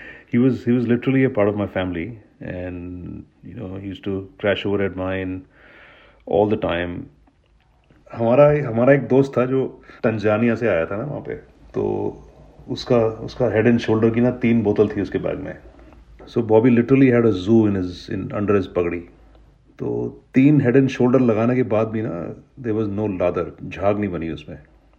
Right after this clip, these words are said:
So he was so fond of animals। So we had gone to this guy, I borrowed four hundred bucks from my dad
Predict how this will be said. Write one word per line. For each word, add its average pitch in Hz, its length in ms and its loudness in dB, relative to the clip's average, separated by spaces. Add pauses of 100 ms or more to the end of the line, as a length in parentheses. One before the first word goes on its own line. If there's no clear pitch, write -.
(420)
So 104 120 -8
he 104 80 -2
was 113 180 -2
so 120 180 2 (100)
fond 104 200 2
of 92 140 -6
animals। 87 320 -10 (1000)
So 139 200 -10
we 123 140 -2
had 131 240 -2
gone 139 140 2
to 143 80 0
this 135 180 0
guy, 113 340 0
I 113 40 -2
borrowed 113 420 0
four 123 180 -2
hundred 123 220 -2
bucks 113 180 -2
from 110 120 -8
my 107 120 -4
dad 90 480 -6